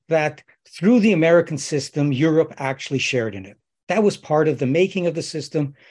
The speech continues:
and making it work. And that's also been part of, yeah, the countries were poor for historical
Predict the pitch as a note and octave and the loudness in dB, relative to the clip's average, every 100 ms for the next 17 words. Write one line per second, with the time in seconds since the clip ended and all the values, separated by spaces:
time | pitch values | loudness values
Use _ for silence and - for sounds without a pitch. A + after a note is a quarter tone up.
0 | - _ D3+ C#3+ D3+ D3+ D3+ C3+ C3+ A#2+ | -20 _ -2 2 2 0 0 -2 -2 -8
1 | G#2 _ _ - _ E3 F#3 F3+ - A#3+ | -8 _ _ -20 _ -4 -2 -4 0 0
2 | A#3 F3 C#3+ C#3 D#3 D3 C#3 C3+ - _ | 2 0 0 -2 0 0 2 0 -4 _
3 | _ - B3+ D4+ A2 _ _ - E3 - | _ -2 -2 -2 -6 _ _ -14 -14 -8
4 | F3+ F3+ E3+ C#3 C#3 C#3 - C4+ B2+ - | -8 -4 -6 -2 -2 -2 0 2 0 -4
5 | _ - C#3+ B2 - D3 E3 E3 D#3+ C#3+ | _ -10 -8 -8 -4 2 4 4 0 -2